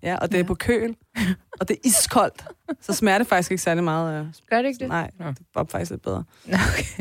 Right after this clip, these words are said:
Speaker 1: Ja.
Speaker 2: Men altså, jeg tror også bare, det er så individuelt sådan noget. Fordi for, for, for mange, så er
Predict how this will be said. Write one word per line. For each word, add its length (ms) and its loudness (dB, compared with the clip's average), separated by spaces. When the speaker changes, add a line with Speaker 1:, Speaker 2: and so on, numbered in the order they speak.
Speaker 1:
Ja. 200 -4
Speaker 2:
Men 140 6
altså, 160 4
jeg 140 4
tror 260 0
også 160 -4
bare, 140 -2
det 80 -2
er 40 2
så 200 -2
individuelt 600 0
sådan 120 -6
noget. 200 -6
Fordi 300 0
for, 340 4
for, 420 2
for 100 4
mange, 380 4
så 120 0
er 40 2